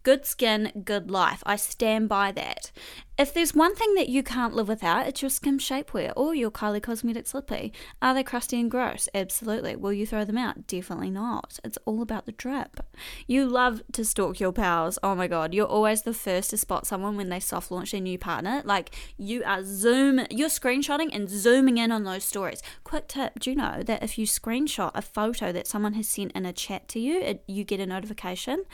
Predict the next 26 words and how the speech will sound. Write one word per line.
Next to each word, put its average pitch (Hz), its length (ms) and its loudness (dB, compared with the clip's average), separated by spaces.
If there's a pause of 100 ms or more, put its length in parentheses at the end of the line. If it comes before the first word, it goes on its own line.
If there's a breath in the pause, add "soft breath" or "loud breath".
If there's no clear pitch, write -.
(380 loud breath)
Yeah. 170 240 0 (300)
Spoiler 202 420 0
alert, 226 320 -2 (320 loud breath)
how 247 180 0
awful 233 240 -4
is 220 100 -2
that? 220 260 -2
I 214 140 0
ca-, - 240 -10
you 262 180 0
can 285 140 0
screenshot 277 560 0
the 196 80 -8
convo, 202 460 0
but 277 100 -6
you - 60 -8
can't 208 320 -2
screenshot 202 420 -8
the 190 80 -12
photo 180 300 -6
because - 260 -10 (140)
that's - 280 -6
when 180 120 -6
the 180 80 -6
notification 170 600 -10
hits. - 380 -12